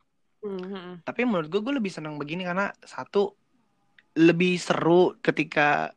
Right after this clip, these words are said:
Speaker 2: lebih banyak surprise-nya sih ketika ngobrol.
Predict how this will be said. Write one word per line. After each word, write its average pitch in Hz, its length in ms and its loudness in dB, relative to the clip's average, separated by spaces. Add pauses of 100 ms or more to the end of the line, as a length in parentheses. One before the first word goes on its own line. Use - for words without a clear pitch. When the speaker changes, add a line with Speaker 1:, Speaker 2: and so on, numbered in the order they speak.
Speaker 2:
lebih 190 260 4
banyak 190 220 0
surprise-nya 196 480 0
sih 180 180 -12
ketika 160 300 -14
ngobrol. 143 640 -8